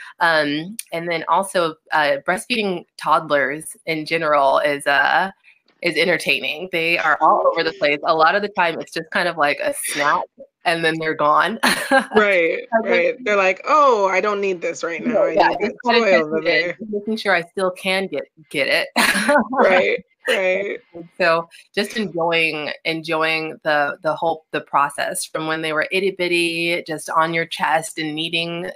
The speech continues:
Speaker 1: that all the time, to now where they still need you and they're still just checking in and, and getting a little snack, <laughs> um, and
Speaker 2: Yeah.
Speaker 1: enjoying that, um, even if it's short or even if it's coming to an,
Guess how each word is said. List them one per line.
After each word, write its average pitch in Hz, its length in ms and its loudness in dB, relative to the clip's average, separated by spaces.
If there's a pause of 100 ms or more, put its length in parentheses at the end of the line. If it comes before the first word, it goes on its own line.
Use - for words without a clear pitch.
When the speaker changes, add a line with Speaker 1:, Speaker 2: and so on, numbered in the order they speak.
Speaker 1:
that 160 300 2
all 165 180 6
the 160 100 -6
time, 160 520 2
to 156 280 -2
now 156 240 2
where 156 260 -4 (340)
they 180 120 0
still 196 260 0
need 151 280 -6
you 151 160 -6
and 151 100 -8
they're 151 100 -6
still 170 280 -4
just 170 200 -16
checking 165 400 -6
in 151 300 0
and, 147 260 -8
and 151 320 -6
getting 160 240 0
a 160 100 0
little 156 280 6 (640)
snack, 156 340 2 (160)
<laughs> - 80 0
um, 202 580 2 (360)
and - 140 4
Speaker 2:
Yeah. 240 720 2 (260)
Speaker 1:
enjoying 160 440 -2
that, 135 440 -2 (120)
um, 131 320 2
even 156 360 -8
if 143 160 -2
it's 139 280 -6
short 175 360 4
or 147 120 2
even 151 260 -8
if 143 140 -8
it's 151 120 -14
coming 147 280 -4
to 143 160 -8
an, 139 160 -8